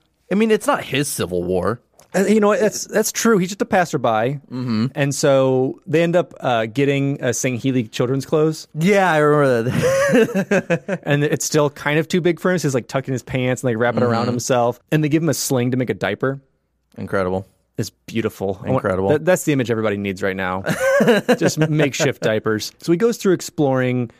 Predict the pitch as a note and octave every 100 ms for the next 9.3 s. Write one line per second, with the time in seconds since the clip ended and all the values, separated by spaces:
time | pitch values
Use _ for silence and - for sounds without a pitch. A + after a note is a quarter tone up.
0 | _ _ _ _ _ _ - D#3+ C3+ A#2
1 | - G#3+ G3 D#3+ - D3 C3+ C#3 C3+ B2
2 | C3+ C3+ C#3 B2+ C#3 C3 F#3+ - E3 B2
3 | A#2+ A2+ A#2 A2 G#2 - _ _ _ _
4 | C#3+ D3+ F#3 D3 - B2+ A2+ A2 G#2+ _
5 | _ _ _ _ - - _ _ _ _
6 | D3 A2+ C#3+ C3+ B2+ A#2+ A2+ A2+ A2 A2
7 | G#2 G#2 C#3 B2+ B2 A#2+ B2 A#2+ A#2+ _
8 | _ _ - C#3+ D#3 F3+ G#3 A3 F#3 C#3
9 | C#3+ C#3+ C#3+